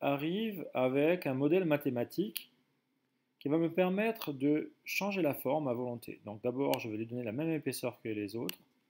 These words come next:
quatre millimètres. Et je vais le placer à l'endroit qui m'intéresse. Donc là, ce que j'essaye de faire, c'est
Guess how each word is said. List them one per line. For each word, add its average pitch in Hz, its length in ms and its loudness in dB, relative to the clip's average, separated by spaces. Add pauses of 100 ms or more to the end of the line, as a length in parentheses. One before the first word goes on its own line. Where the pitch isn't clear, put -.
(720)
quatre 135 300 -2
millimètres. 110 520 -6 (1600)
Et 139 460 4
je 120 160 -6
vais 113 140 -2
le 117 120 0
placer 127 720 0 (800)
à 113 100 -6
l'endroit 120 320 -2
qui - 120 -12
m'intéresse. 110 720 -4 (1200)
Donc 117 140 -12
là, 190 100 6
ce - 120 -2
que 135 100 0
j'essaye 160 400 -2
de 139 80 0
faire, 151 600 0 (340)
c'est - 580 -2